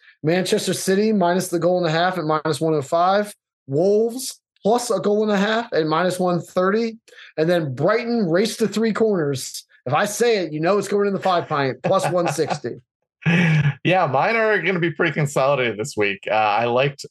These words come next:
Speaker 2: two bets a lot, and one bet I just had to take. Um, so I'm taking Liverpool in both to score for plus one eighty at two pints, uh, City minus one and a half at minus one oh five for two pints,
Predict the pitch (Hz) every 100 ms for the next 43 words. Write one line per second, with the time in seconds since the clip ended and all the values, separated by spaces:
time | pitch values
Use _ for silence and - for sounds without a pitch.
0 | _ - 143 139 147 147 131 110 117 151
1 | - - 135 123 120 120 117 123 127 127
2 | 127 127 110 135 147 113 98 - - -
3 | _ _ - - - 127 120 117 117 -
4 | - 147 160 190 180 185 170 180 175 165
5 | 151 151 143 147 139 - - 143 - -
6 | _ 139 127 127 120 - 127 135 120 117
7 | - - _ _ - 117 107 - 165 151
8 | 143 139 143 143 135 123 123 120 123 117
9 | 117 - 113 110 123 131 - - 143 147
10 | 131 127 -